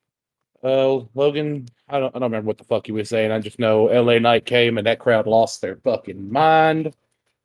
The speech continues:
Good, solid promo between L A Knight and Logan Paul, which ends up turning into a triple threat match between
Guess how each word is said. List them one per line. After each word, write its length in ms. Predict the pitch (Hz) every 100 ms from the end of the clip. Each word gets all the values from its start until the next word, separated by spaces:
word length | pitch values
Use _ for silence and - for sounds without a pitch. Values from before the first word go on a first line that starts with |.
| _ _ _ _ _ -
Good, 260 | 160 160 127
solid 520 | - 131 127 123 -
promo 560 | 123 120 117 110 107
between 640 | 107 - 117 110 107 104 - _ _ _
L 200 | 135 127
A 100 | 123
Knight 260 | 120 120 110
and 260 | 110 107 104
Logan 340 | 127 120 117
Paul, 500 | 131 143 143 143 143 _ _ _ _
which 220 | 123 - -
ends 200 | 156 139
up 160 | 147 -
turning 300 | 147 143 143
into 500 | 131 139 - 143 131
a 200 | 131 123
triple 420 | - 160 160 139
threat 380 | - 147 156 139
match 360 | 147 151 -
between 720 | 135 - 139 135 131 127 117